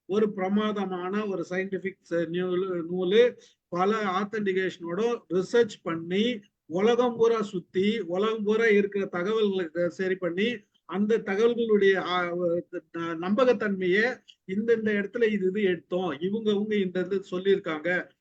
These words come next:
அப்படின்ற ரெக்கார்டோட ஒரு பெரிய புத்தகம் எழுதுனா, எல்லாரும் விரும்பி படிப்போம்,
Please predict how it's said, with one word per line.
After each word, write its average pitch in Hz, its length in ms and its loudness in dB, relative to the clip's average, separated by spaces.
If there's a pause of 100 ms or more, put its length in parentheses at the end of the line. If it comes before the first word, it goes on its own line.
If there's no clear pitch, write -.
(120)
அப்படின்ற 202 380 0 (160)
ரெக்கார்டோட 202 840 0
ஒரு 175 220 -4
பெரிய 208 320 0
புத்தகம் 196 420 -4
எழுதுனா, 170 520 -4
எல்லாரும் 190 580 -2
விரும்பி 170 280 0
படிப்போம், 156 640 -6